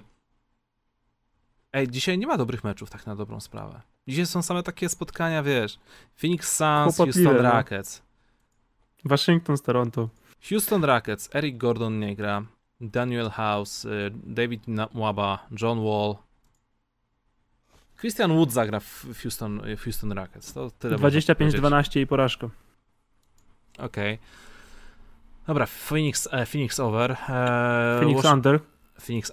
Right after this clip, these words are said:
Speaker 1: under?
Speaker 2: Houston nie rzuci dziewięćdziesięciu punktów.
Speaker 1: Okej. Odważny take. Odważny take, ale dobrze. E, Washington Wizards oraz Toronto Raptors.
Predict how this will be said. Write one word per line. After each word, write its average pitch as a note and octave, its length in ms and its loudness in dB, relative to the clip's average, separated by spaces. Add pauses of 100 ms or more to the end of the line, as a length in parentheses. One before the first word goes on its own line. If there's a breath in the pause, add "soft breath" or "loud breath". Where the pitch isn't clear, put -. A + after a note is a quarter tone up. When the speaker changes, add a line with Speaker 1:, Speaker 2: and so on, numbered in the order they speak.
Speaker 1:
under? C3 280 2 (720)
Speaker 2:
Houston E3 360 2
nie D#3 120 4
rzuci D3+ 200 -2
dziewięćdziesięciu D3 420 0
punktów. A#2+ 380 -8 (440)
Speaker 1:
Okej. C#3+ 460 2 (680)
Odważny D3+ 400 0
take. - 300 -4 (280)
Odważny C3 420 -4
take, G#2+ 280 -6
ale A#2+ 120 -2
dobrze. A2+ 380 -4 (300 loud breath)
E, B2+ 160 2
Washington D#3+ 520 0
Wizards D3+ 340 2
oraz C3+ 200 0
Toronto C3 300 0
Raptors. A#2+ 520 0